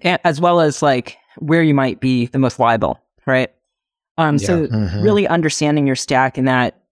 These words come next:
Speaker 1: in that area, I think is, um, is important along with the visibility. So I think those are, those are the two major things that I've looked at, like, coming into a new environment.
Speaker 2: Sure. Well, when you, when you think about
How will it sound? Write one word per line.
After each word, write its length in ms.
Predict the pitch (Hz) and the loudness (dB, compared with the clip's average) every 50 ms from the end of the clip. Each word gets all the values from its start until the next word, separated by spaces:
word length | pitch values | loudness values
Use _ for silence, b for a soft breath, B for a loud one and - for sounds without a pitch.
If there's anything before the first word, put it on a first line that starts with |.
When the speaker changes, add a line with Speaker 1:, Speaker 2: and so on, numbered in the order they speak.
| _ - | _ -2
Speaker 1:
in 100 | 143 139 | 0 0
that 240 | 147 143 139 - - | 2 2 0 -2 0
area, 320 | 127 131 135 135 131 127 | 0 0 0 2 2 2
I 60 | 123 | 0
think 220 | 117 - 123 123 117 | 0 0 -2 0 0
is, 280 | 117 120 120 - - - - - | 0 -2 -2 -6 -12 -12 -8 -4
um, 380 | 131 127 123 117 117 113 117 123 _ - | -2 0 0 2 0 -2 -4 -6 _ -6
is 120 | - 139 147 | -4 -2 -2
important 500 | 143 135 - 156 139 117 117 123 113 - | -2 0 0 0 0 2 0 0 -2 0
along 340 | 123 131 131 127 131 131 | -2 0 2 2 2 2
with 140 | 127 117 - | 0 0 -2
the 60 | - | -4
visibility. 680 | 120 120 110 - 117 110 117 120 120 110 104 98 95 - _ _ _ _ _ _ _ _ _ _ | -4 -4 -4 -4 -4 -2 0 0 0 -2 -4 -6 -8 -10 _ _ _ _ _ _ _ _ _ _
So 260 | _ - 175 156 156 | _ -4 -2 0 0
I 120 | 143 160 170 | 2 2 2
think 200 | 175 190 180 - _ _ - | 0 0 -2 -4 _ _ -10
those 260 | 165 151 180 180 180 | -4 -2 0 0 2
are, 240 | 180 165 160 156 143 - - - | 0 0 0 -2 -2 -6 -8 -2
those 180 | - 190 180 185 | 0 0 2 2
are 100 | 175 165 | 2 0
the 120 | 135 - | -2 -4
two 180 | - - - 151 | -10 -4 -2 0
major 300 | 139 139 131 123 135 127 | 0 0 0 -2 -2 -4
things 260 | - - 113 120 120 | -4 -2 -4 -2 -2
that 120 | 120 113 | -2 -2
I've 120 | 117 107 107 | -2 -2 -2
looked 160 | 123 120 - | -6 -6 -4
at, 160 | 127 120 117 | -6 -6 -6
like, 120 | - - | -8 -6
coming 180 | - 123 123 120 | -2 0 0 2
into 240 | 117 113 - - 120 | 0 0 0 0 0
a 20 | |
new 140 | 117 117 110 | 0 0 0
environment. 540 | 120 117 - 113 110 113 120 120 120 120 - _ _ _ _ _ _ _ _ _ _ _ _ _ _ - | -2 -4 -4 -4 -4 -2 -4 -6 -6 -8 -10 _ _ _ _ _ _ _ _ _ _ _ _ _ _ -12
Speaker 2:
Sure. 380 | - - - 110 104 98 95 _ _ _ _ B B B B B B B B B B B | -10 -8 -6 -6 -8 -8 -10 _ _ _ _ B B B B B B B B B B B
Well, 180 | 139 135 127 | 0 0 2
when 160 | 131 139 143 | 2 2 2
you, 240 | 151 165 214 233 - - _ _ _ | 0 -2 -4 -4 -6 -12 _ _ _
when 180 | - 143 139 143 | -6 -2 -2 -2
you 80 | 143 | -2
think 260 | 143 - - 302 - - _ | -4 -6 -12 -12 -12 -14 _
about 540 | - 202 202 202 180 160 143 113 - - _ | -4 0 2 2 4 4 2 0 -2 -6 _